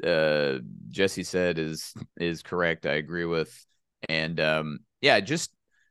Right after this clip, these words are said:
I guess also check yourself, uh, with respect to volatility. As Jesse pointed out, Saylor having lived through a ninety-seven percent drawdown. Have you lived through a major drawdown in net worth, uh, in your life before? And if you haven't,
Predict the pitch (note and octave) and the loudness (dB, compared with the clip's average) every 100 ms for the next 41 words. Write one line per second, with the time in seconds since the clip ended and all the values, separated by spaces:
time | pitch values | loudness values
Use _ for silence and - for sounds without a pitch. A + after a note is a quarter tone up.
0 | - D#3+ A#3 - C#3+ D3+ C3+ G#2+ B2+ - | -2 4 6 6 2 4 2 0 -2 -2
1 | A2+ - G#2+ G#2+ - - F#2 F2 F2+ F#2 | -4 2 2 2 -4 -2 2 4 2 -4
2 | F#2 - G2+ F#2+ E2 F#2 F#2 - G2 F#2 | -6 -2 -2 -2 0 0 0 0 0 0
3 | E2 D#2+ - _ _ _ _ F#2 G#2+ G2 | 0 -2 -6 _ _ _ _ 2 2 2
4 | - G#2+ - G#2+ F#2+ A2 A#2+ F2+ - _ | 0 -2 0 -4 0 4 4 4 -4 _
5 | _ - - A2 G#2 F#2+ F#2+ E2+ D#2+ F2 | _ -16 -2 0 2 2 0 -2 -2 -2
6 | E2+ G2 F2+ D#2+ D2+ - F2+ F2 F2 - | -2 -2 0 2 0 -4 -2 0 -2 -4
7 | D#2 E2 - D#2+ D2 F2+ F2 B1+ C2 - | -6 -6 -6 -6 0 4 4 2 -4 -12
8 | - - D3 G#3+ D#3+ A2 F#2+ G2+ F2+ E2 | -14 4 6 8 6 6 2 0 0 2
9 | E2 E2+ F2+ D#2+ D#2+ D#2 D#2 D#2+ - _ | 0 0 2 4 4 2 0 -4 -10 _
10 | _ _ F#2 F2 E2+ - E2 D#2+ D2+ - | _ _ -4 0 0 2 2 0 -4 -12
11 | - _ E2+ D2+ D2 - G#2+ F2+ E2+ E2+ | -14 _ 0 2 0 0 -2 2 2 0
12 | - - - - - - - F#2+ F#2 F#2+ | -4 -8 -6 -6 -10 -16 -2 -2 0 2
13 | C3 D3+ A2+ F#2+ | 6 6 4 0